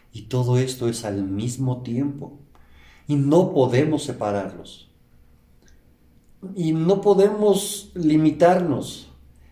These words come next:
ya que la mente y sus pensamientos,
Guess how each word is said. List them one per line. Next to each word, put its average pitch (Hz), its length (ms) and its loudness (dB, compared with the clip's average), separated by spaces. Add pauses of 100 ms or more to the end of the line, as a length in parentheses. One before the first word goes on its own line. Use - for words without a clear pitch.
(140)
ya 165 180 0
que 202 100 4
la 180 200 4
mente 151 640 2
y 135 100 2
sus - 160 -10
pensamientos, 123 1200 -2